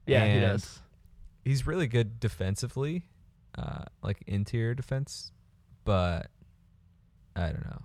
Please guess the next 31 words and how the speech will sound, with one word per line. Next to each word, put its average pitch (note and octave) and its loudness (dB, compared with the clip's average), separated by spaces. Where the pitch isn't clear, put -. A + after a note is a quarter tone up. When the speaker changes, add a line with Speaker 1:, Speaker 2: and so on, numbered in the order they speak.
Speaker 2:
He's G2 -4
really F#2 2
bad C#2+ -2
offensively, - -6
so. - -6
Speaker 1:
Yeah, C#3+ 2
he A#2+ 4
is, - -2
which D3+ -2
is C#3+ 0
really F#3 6
qu-, D#3 0
crazy D3 -2
'cause C3 -2
if C#3 -4
you C#3+ 0
looked D#3+ 2
at C#3+ 2
his A#2+ -2
high C3+ 2
school A#2 -4
tapes - -6
Speaker 2:
Dude, B2+ -2
his D#3+ 4
YouTube D3 4
mixtapes G#2+ -4
are, F#2+ 0
like, E2 -6
Speaker 1:
Insane. A#2+ 2
Speaker 2:
they're G#2+ 0
insane. A#2+ -2